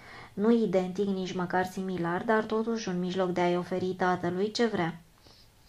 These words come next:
Iată cum e parodiată creația lui Dumnezeu, căci așa cum crearea Fiului Său i-a adus bucurie și a stat mărturie pentru iubirea Sa și i-a împărtășit scopul, tot așa și trupul depune mărturie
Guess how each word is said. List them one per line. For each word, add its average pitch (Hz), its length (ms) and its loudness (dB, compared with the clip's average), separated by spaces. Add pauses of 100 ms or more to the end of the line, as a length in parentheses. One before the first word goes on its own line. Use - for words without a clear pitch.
(1300)
Iată 285 280 10
cum 262 200 4
e 233 160 10
parodiată 208 680 8
creația 202 480 6
lui 208 160 6
Dumnezeu, 214 540 4
căci 185 260 0
așa 196 300 4
cum 214 160 -2
crearea 202 420 6
Fiului 208 460 4
Său 196 260 2
i-a 180 240 4
adus 185 280 2
bucurie 190 600 2
și 165 140 -2
a 180 100 2
stat 208 480 0
mărturie 208 720 4
pentru 185 300 0
iubirea 185 460 2
Sa 170 320 -2
și 202 200 -4
i-a 185 180 0
împărtășit 180 760 -2
scopul, 190 600 0 (380)
tot 262 180 4
așa 240 320 6
și 196 200 -2
trupul 202 360 0
depune 190 480 2
mărturie 180 560 0